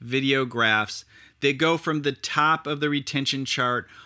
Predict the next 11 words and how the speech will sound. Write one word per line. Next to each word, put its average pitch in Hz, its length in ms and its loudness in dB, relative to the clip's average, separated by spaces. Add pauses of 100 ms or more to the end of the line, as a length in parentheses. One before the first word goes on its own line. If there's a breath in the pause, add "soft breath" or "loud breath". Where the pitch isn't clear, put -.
(160 loud breath)
all 151 460 2
the 160 100 0
way 156 160 2
to 165 140 -2
the 156 140 0
right 135 280 0
to 151 100 -4
the 139 120 -2
bottom 120 480 0 (200 loud breath)
to 135 100 -4
maybe 135 480 0